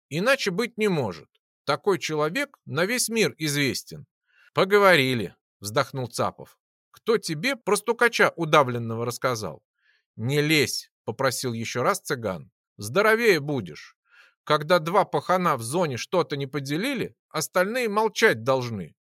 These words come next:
не вмешиваться. Иначе задавят его. Оба объединятся и задавят.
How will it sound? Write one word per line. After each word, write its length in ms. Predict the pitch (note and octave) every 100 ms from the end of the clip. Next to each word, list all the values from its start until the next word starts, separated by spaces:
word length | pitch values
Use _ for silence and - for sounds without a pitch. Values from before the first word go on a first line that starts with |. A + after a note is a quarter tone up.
| -
не 160 | G#3
вмешиваться. 800 | A3+ G#3+ D#3 - F#2+ E2+ - - _ _ _ _ _
Иначе 440 | C#3+ G3+ G#3 G#3
задавят 600 | F#3 A#3 G#3+ F#3 A#2+ -
его. 380 | B2 B2+ G2 C#2+ _ _ _ _ _ _
Оба 400 | B3 B3 F3 -
объединятся 920 | C#3 C#3 D#3 D3+ F#3+ D4 - - F#2+ -
и 80 | A#3
задавят. 580 | G#3+ G3+ B2 G2+ D#2+